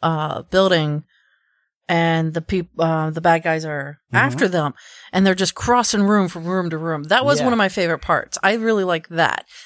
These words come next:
Speaker 1: 'cause it was like, "What the hell's going on here?" Like, from the bad guys' point of view, like,
Speaker 2: Mm-hmm.
Speaker 1: you're chasing after somebody, and it's, "Whoa," but they're there, but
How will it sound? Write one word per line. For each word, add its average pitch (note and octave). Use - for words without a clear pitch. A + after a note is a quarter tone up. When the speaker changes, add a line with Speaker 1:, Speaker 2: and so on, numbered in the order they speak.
Speaker 1:
'cause G3+
it G3
was F3+
like, E3
"What E4
the D4+
hell's C4
going D#4
on G4
here?" A#3
Like, F#3
from G#3
the F#3
bad C4+
guys' F3
point F3
of D#3
view, D3+
like, D#3
Speaker 2:
Mm-hmm. C3
Speaker 1:
you're B3
chasing A#3
after A3
somebody, D3+
and D3+
it's, -
"Whoa," A3
but F3
they're B3
there, C#4+
but -